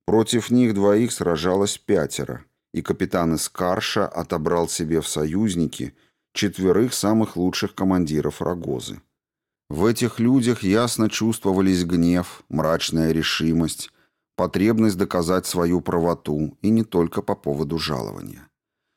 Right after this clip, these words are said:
Все было задумано как представление,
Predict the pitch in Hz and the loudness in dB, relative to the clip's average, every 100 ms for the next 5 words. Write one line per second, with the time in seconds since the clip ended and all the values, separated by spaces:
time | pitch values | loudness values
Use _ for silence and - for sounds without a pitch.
0 | _ _ - 123 127 120 117 107 110 101 | _ _ -4 2 4 6 4 4 2 4
1 | 117 113 104 95 101 - 98 95 - 107 | 6 6 6 2 -2 0 -2 0 0 0
2 | 107 113 92 71 62 60 | 2 2 4 2 -2 -6